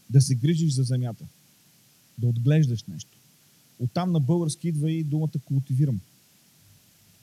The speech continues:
Мога да култивирам определени, а,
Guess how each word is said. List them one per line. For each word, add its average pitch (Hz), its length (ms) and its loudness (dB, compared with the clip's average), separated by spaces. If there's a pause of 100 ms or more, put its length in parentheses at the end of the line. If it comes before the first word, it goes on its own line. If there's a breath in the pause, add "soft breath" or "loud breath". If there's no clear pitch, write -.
(760)
Мога 143 240 4
да 131 60 -2
култивирам 139 600 0
определени, 147 800 0 (140)
а, 135 340 0